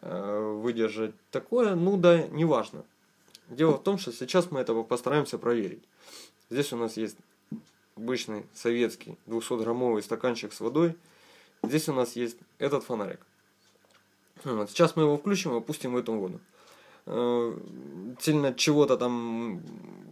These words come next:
сверхъестественного ждать от этого фонаря, я думаю, вообще не стоит. Скорее всего, он во-, вообще светить перестанет через некоторое время.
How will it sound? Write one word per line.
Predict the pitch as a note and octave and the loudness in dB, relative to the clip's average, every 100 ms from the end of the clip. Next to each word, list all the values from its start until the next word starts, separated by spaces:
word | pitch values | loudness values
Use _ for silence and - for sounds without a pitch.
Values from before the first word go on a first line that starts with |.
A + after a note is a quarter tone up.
| - | -14
сверхъестественного | - C#3 C3+ - - D3+ B2+ A#2+ A#2+ A#2+ | -6 2 2 2 2 2 2 0 2 4
ждать | B2 C3+ | 4 4
от | B2+ | 2
этого | A2 A#2+ A2+ | 4 2 2
фонаря, | A#2+ A#2+ A#2 A2+ | 2 2 4 4
я | A2 | 4
думаю, | A#2+ A#2 A#2 | 2 2 2
вообще | C3 - F#3+ | 2 2 2
не | B2 | 2
стоит. | - G#2+ - | -2 -4 -2
Скорее | B2 B2+ | -2 -2
всего, | A#2+ A#2+ | -2 -2
он | A#2+ | -2
во-, | C3 A2+ A#2 A#2+ B2+ | -2 -4 -8 -6 -2
вообще | C#3+ - | -2 0
светить | A2 G#2+ F#2+ F#2+ - | -4 -6 -10 -14 -6
перестанет | A2 A2 A2 G2+ F#2+ | -4 -4 -4 -8 -6
через | A2+ A2+ | -4 -4
некоторое | A2 G#2+ A2 A2+ | -4 -2 0 0
время. | G#2 - | 0 -6